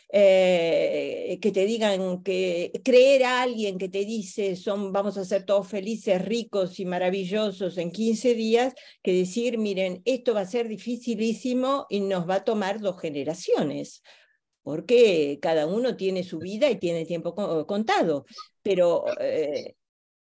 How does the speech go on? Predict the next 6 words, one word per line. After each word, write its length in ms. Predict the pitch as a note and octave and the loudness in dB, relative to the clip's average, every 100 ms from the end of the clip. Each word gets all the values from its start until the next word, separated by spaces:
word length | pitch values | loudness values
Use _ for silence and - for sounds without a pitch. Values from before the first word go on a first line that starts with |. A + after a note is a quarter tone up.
| - | -2
una 320 | C#4 D#4+ D4 | 2 2 2
cosa, 380 | D#4+ D4+ D4+ B3+ | 0 0 -2 -2
por 120 | B3+ | 0
ejemplo, 640 | A#3+ B3 C4+ C4+ A3+ G#3 F#3+ | -2 -2 -2 -2 -4 -6 -4
que, 280 | A#3 A3 F#3 _ _ _ _ _ _ | 0 -2 -2 _ _ _ _ _ _
mm, 480 | G#3+ G#3+ G3 G3 F#3 | -4 -4 -4 -6 -8